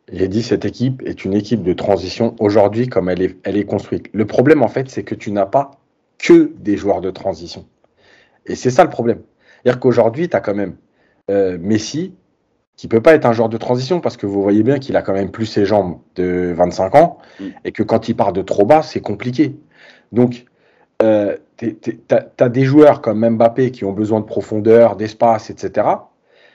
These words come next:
Speaker 1: Le problème, c'est qu'après, t'as une défense, euh,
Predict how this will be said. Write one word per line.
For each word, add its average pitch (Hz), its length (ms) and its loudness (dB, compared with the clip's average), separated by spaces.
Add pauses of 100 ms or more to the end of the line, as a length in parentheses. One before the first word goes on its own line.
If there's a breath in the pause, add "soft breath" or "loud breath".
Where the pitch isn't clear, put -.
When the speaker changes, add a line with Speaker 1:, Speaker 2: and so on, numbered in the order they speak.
(200)
Speaker 1:
Le 104 100 -4
problème, 147 280 2
c'est 175 120 -2
qu'après, 147 320 0
t'as 113 100 0
une 104 120 -2
défense, 143 580 -2 (500)
euh, 90 680 -4